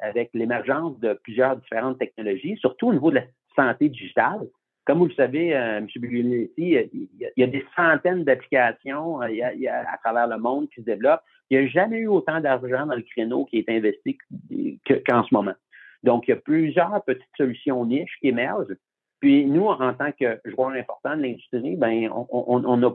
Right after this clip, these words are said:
on n'a pas le droit de pas être à l'affût de ça, puis passer certaines initiatives comme ça. Donc, au niveau de l'intelligence artificielle, il y a, il y a certaines initiatives qu'on regarde. Puis on, on vient, on vient à, à rimer ça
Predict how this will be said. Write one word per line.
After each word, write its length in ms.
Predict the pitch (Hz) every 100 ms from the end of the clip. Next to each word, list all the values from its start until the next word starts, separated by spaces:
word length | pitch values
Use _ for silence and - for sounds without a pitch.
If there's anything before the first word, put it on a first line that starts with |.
| -
on 80 | 123
n'a 140 | 120
pas 160 | - 120
le 60 |
droit 200 | 127 165
de 120 | 165
pas 200 | - 123
être 80 | 123
à 80 | 113
l'affût 240 | 110 -
de 160 | 120 98 -
ça, 100 | 95
puis 160 | -
passer 460 | 135 123 - 143 139 135
certaines 340 | - 135 127 113
initiatives 480 | 107 110 104 -
comme 160 | 117 101
ça. 100 | - - - - _ 120
Donc, 180 | 127 - - _ _
au 100 | -
niveau 180 | 127 143
de 40 | 143
l'intelligence 440 | 139 135 143 143
artificielle, 480 | 139 - - 143 135
il 40 |
y 20 | 123
a, 40 |
il 60 | 123
y 40 |
a 60 | -
certaines 260 | 127 135 135
initiatives 400 | 127 127 143 139
qu'on 200 | 127 120
regarde. 380 | 117 120 120 - _ _ _
Puis 220 | - 123
on, 180 | 127 131
on 220 | 127 120 107
vient, 400 | 117 147 156 156
on 140 | 120 110
vient 260 | 131 147 - -
à, 240 | 120 113 -
à 120 | 117
rimer 420 | 123 147 139 -
ça 200 | 151 156